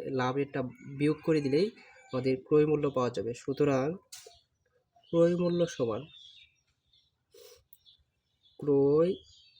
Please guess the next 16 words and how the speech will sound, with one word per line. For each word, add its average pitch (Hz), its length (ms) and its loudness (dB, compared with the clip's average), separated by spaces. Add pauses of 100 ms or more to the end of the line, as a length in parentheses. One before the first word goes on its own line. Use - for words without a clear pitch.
(160)
মূল্য 135 380 -2 (1160)
সমান 120 580 -6 (800)
আমাদের 127 320 -4
বিক্রয় 160 400 2
মূল্য 180 180 0
হচ্ছে 151 260 -4
চারশো 151 380 -4
পঞ্চাশ 131 380 -6
টাকা, 104 260 -6 (2000)
চারশো 143 340 -6
পঞ্চাশ 143 400 -4
টাকা, 113 240 -6 (140)
লাভ 127 300 0
হচ্ছে 151 340 -4 (340)
x 131 100 -2 (200)
by 156 180 -2